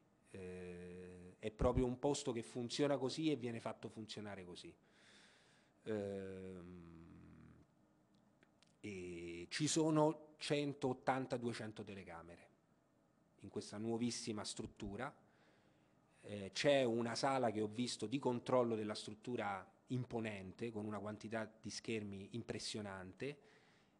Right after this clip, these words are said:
e a quanto ho appreso chiedendo alla, alla, alle forze di polizia, eh, gli unici spazi che non sono coperti dagli occhi delle telecamere sono quelli delle stanze, quindi l'interno delle stanze dove per motivi di privacy non ci sono,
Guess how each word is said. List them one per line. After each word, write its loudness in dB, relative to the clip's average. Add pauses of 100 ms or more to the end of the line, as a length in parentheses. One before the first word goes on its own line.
(180)
e 6
a -4
quanto 4
ho 2
appreso 2
chiedendo -4
alla, -6
alla, -10
alle -10
forze -6
di -2
polizia, 2
eh, -8
gli 0
unici 4
spazi -2
che -4
non -8
sono 0
coperti -8
dagli -8
occhi -8
delle -8
telecamere -4
sono -8
quelli -2
delle -8
stanze, -2
quindi -8
l'interno 0
delle -6
stanze -6
dove -6
per -8
motivi -6
di -8
privacy -8
non -10
ci -12
sono, -12